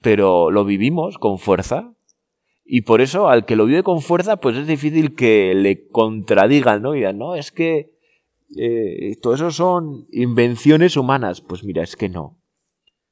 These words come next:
Es que no, no son invenciones humanas porque realmente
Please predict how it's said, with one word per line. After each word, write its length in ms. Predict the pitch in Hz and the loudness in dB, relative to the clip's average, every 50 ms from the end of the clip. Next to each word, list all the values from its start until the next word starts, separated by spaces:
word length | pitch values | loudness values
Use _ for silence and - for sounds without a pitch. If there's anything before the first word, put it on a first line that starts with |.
| _ _ _ _ _ | _ _ _ _ _
Es 220 | - 104 - - | -12 -12 -12 -12
que 120 | - 117 | -12 -12
no, 280 | 98 87 78 67 - _ _ _ | -12 -12 -16 -18 -20 _ _ _
no 140 | - 101 104 | -18 -16 -14
son 220 | 104 117 104 101 101 | -12 -12 -12 -12 -12
invenciones 440 | 101 101 98 98 110 101 101 - | -12 -12 -10 -10 -10 -10 -10 -10
humanas 360 | 110 101 98 101 110 123 123 - | -10 -8 -8 -8 -8 -10 -10 -12
porque 380 | - 82 80 85 - 82 78 | -12 -12 -12 -12 -14 -16 -14
realmente 800 | 78 82 82 80 87 87 90 95 101 104 98 - 117 123 135 - | -12 -12 -10 -10 -10 -10 -10 -10 -12 -12 -10 -10 -10 -10 -12 -14